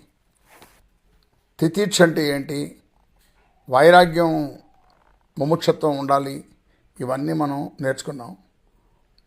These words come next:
మొదటి భాగంలో అర్హత నేర్చుకున్న వాటికి ఇది వివరణగా ఇచ్చారు శంకరులు. ముప్పైవ శ్లోకం ఇప్పుడు పూర్తయింది. మనం వచ్చే వారం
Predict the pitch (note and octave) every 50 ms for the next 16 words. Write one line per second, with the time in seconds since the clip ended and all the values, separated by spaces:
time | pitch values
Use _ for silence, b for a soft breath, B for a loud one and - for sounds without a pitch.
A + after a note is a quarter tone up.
0 | _ _ _ - C3 C3+ E3 F3 E3+ F3 E3+ E3+ E3+ E3+ E3+ E3+ E3 D#3 D3 D#3
1 | D#3+ D#3+ D#3+ D#3+ D#3 D3+ D3 D3+ - D3+ C#3+ C#3 C#3 C#3 C#3 C3+ D3 - E3+ D#3+
2 | C3 A#2+ B2+ D3+ F#3+ F#3+ _ _ _ _ _ _ - - - - C#3 C3+ C3+ B2+
3 | A#2 A#2+ C3 F#3 - _ _ _ _ _ _ _ - C#3 C3+ C#3+ D3 D#3 D#3+ D#3+
4 | D3+ C#3 C3 A#2+ - - A#2+ A#2 C3 - - _ - - - C3 B2+ C3 B2+ C3+
5 | B2+ - - _ _ _ _ _ _ _ _ _ _ _ _ _ _ _ _ _
6 | _ _ _ _ _ _ - C#3 C#3+ D3 - - F#3+ G3 F#3 - - D#3 D#3 D#3
7 | D#3 E3 D#3 C#3+ C#3 C3 - D#3+ D#3+ D#3 - D3 C3+ C3 A#2+ A2+ B2+ F#3+ C4+ -
8 | _ _ _ _ _ _ _ _ _ _ _ _ _ - C3 B2+ B2+ B2+ B2+ B2
9 | A#2+ - - _ - C#3 A#2+ - - F#3 F3 E3+ E3 E3+ F3 D#3 B2+ C#3+ E3 D3+